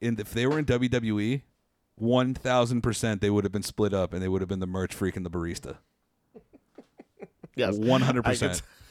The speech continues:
Speaker 1: Which is why I love A E W, because
Speaker 2: Yeah.
Speaker 1: they don't fucking do that shit.
Speaker 2: That, that nonsense that Vince pulls, that bullshit. Um,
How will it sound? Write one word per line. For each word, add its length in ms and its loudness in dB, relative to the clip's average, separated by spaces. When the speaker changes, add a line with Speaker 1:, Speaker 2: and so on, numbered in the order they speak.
Speaker 1:
Which 100 6
is 100 4
why 200 6
I 40 6
love 220 4
A 60 2
E 140 0
W, 380 2
because 380 -2
Speaker 2:
Yeah. 80 4
Speaker 1:
they 60 2
don't 320 4
fucking 320 -2
do 160 -2
that 160 -6
shit. 320 2
Speaker 2:
That, 180 8
that 160 2
nonsense 460 -2
that 140 -4
Vince 200 -4
pulls, 300 -4
that 160 -10
bullshit. 380 -4
Um, 500 -4